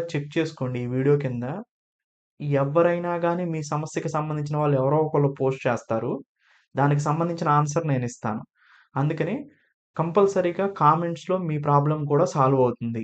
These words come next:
దీంట్లో గనుక మీకు సాల్వ్ కాకుండా కన్ఫ్యూజన్‌గా ఉంటే. అది కూడా ఒకటి గుర్తుపెట్టుకోండి. Anyway అండి, ఇక్కడ మీకు కనిపిస్తుంది, "Online application for recruitment to the post of stenographer grade three."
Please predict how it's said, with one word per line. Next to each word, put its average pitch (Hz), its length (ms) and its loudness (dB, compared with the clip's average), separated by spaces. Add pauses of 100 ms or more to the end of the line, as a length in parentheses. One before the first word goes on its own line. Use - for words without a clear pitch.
(140)
దీంట్లో 156 400 0
గనుక 147 220 -2
మీకు 143 240 0
సాల్వ్ 135 400 0
కాకుండా 135 520 -2
కన్ఫ్యూజన్‌గా 127 640 -2
ఉంటే. 110 280 -4 (100)
అది 127 180 -4
కూడా 135 180 4
ఒకటి 135 200 2
గుర్తుపెట్టుకోండి. - 680 -4 (580)
Anyway 170 260 2
అండి, 196 140 -2
ఇక్కడ 185 200 -4
మీకు 160 240 -4
కనిపిస్తుంది, 170 680 -4 (160)
"Online 165 380 0
application 156 480 -4
for 151 140 -2
recruitment 147 500 -2
to 147 80 -4
the 139 80 0
post 139 320 -4
of 135 120 -2
stenographer 135 600 -2
grade 131 300 0
three." 131 220 -6